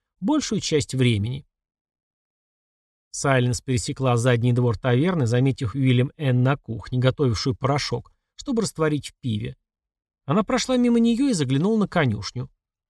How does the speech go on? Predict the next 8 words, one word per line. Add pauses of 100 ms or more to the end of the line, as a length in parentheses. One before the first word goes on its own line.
(340)
Неудивительно,
Честертон
говорил,
что
они
уедут
после
ужина.